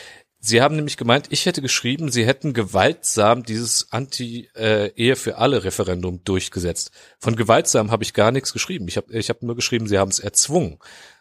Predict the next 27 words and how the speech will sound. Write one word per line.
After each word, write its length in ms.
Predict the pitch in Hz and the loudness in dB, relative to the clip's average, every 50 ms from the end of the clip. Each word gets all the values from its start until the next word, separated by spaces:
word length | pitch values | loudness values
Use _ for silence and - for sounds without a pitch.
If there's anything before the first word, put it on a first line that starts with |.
| _ _ _ _ - _ _ | _ _ _ _ -20 _ _
Und 420 | - 107 98 98 87 - 90 87 | -6 -4 -4 -4 -6 -10 -10 -8
das 140 | - 85 - | -6 -2 2
war 120 | 120 151 | 4 4
ja 100 | 180 147 | 4 4
dem 180 | 104 107 101 98 | 4 2 0 -2
auch 140 | 90 87 - | -4 -6 -6
so, 220 | - - 87 80 | -4 -4 -4 -2
ne? 140 | 82 101 135 | -2 0 0
Die 200 | - 127 110 95 | 0 0 -2 0
damalige 440 | - 104 98 107 107 107 107 110 104 | 2 2 2 2 2 2 2 2 2
Regierung 380 | 104 98 101 117 131 143 135 | 2 0 0 0 0 0 0
der 80 | 123 123 | 0 0
S 80 | 117 - | 0 0
D 120 | - 120 | -2 0
P 180 | - - 135 147 | 2 2 0 0
in 80 | 143 | 0
Kroatien 380 | - 123 120 131 - - 98 87 | 0 0 0 0 0 -2 -2 0
wollte 200 | 98 113 - 180 | 2 2 2 2
dieses 240 | 151 156 147 - - | 2 0 0 0 -2
Referendum 420 | 147 135 - 139 131 123 131 131 | -2 -2 0 0 0 -2 -2 -4
nicht 300 | 131 131 135 - - - | -4 -4 -4 -6 -10 -12
und 400 | - 107 107 107 104 104 - - _ - - - - _ - | -6 -4 -2 -2 -2 -4 -10 -18 _ -20 -20 -20 -20 _ 0
Ujmo 280 | 110 117 123 120 113 | 2 4 4 4 4
Biteli 320 | 101 113 131 - 143 123 117 | 4 2 2 2 4 4 4
hat 160 | 107 107 - | 2 2 0
die 60 | 98 | -2
Stimmen 600 | - - - 139 151 170 170 170 165 160 156 160 | -2 0 2 2 2 0 -2 -6 -8 -10 -12 -14